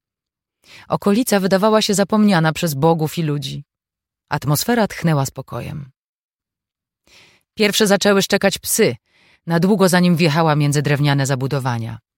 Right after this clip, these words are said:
Potem rozwrzeszczały się dzieci. Na końcu kilka kobiet pojawiło się w oknach. Widać, obcy nie zaglądali tu często.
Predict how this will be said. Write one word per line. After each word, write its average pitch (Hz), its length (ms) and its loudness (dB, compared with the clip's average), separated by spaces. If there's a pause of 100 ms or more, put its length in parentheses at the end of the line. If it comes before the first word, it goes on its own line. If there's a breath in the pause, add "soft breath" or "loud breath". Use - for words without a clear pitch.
(380)
Potem 254 300 0
rozwrzeszczały 156 680 0
się - 140 -6
dzieci. - 440 -12 (880)
Na 151 120 -4
końcu 151 300 -2
kilka 151 360 -2
kobiet 160 380 0
pojawiło 135 440 -2
się 127 140 -4
w 113 60 -6
oknach. 113 400 -8 (920)
Widać, 220 380 0
obcy - 380 0
nie 226 120 4
zaglądali 196 560 2
tu 139 120 -8
często. - 460 -12